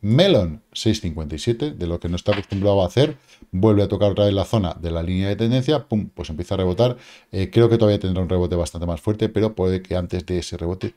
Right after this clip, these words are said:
toque bien la línea de tendencia, que es lo que debe hacer. Eh, Wing Hot, cuatro ochenta y dos,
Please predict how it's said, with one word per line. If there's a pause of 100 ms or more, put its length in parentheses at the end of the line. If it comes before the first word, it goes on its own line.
(140)
toque
bien
la
línea
de
tendencia,
que
es
lo
que
debe
hacer. (500)
Eh,
Wing
Hot,
cuatro
ochenta
y
dos,